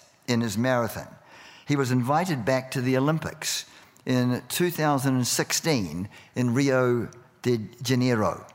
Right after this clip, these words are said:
for the honor of lighting the Olympic torch. And he lit that flame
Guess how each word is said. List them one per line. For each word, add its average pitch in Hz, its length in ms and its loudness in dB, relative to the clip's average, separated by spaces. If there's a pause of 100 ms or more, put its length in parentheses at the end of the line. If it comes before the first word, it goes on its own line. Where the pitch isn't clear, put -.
(280)
for - 140 -2
the 135 160 0
honor 160 260 0
of 139 300 2
lighting 123 640 0
the 123 160 0
Olympic 127 460 0
torch. - 600 -4 (480)
And 147 100 0
he 135 120 0
lit 180 280 -2
that 190 260 -2
flame 117 680 -2